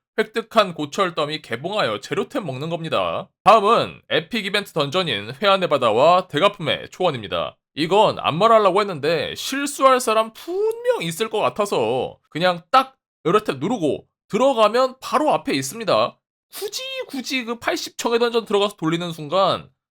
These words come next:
피로도 육십 뚝딱 사라지는 겁니다. 그리고 이게 뉴비분들은 모르시겠지만 기존 유저분들은 익숙할 겁니다.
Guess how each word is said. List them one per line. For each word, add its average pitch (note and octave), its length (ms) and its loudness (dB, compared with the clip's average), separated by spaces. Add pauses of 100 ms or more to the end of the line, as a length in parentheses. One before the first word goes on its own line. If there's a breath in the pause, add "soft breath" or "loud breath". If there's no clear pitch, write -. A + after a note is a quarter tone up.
(120)
피로도 G3+ 260 -6
육십 - 440 -6 (340)
뚝딱 - 360 -10
사라지는 A3 360 2
겁니다. C3 540 -2 (160)
그리고 G#3+ 240 -4
이게 D3 460 -2
뉴비분들은 G#3 520 -4
모르시겠지만 D3+ 1040 -2
기존 F#3 300 -8
유저분들은 D#3+ 640 -2
익숙할 F#3 420 -6
겁니다. C#3+ 500 -2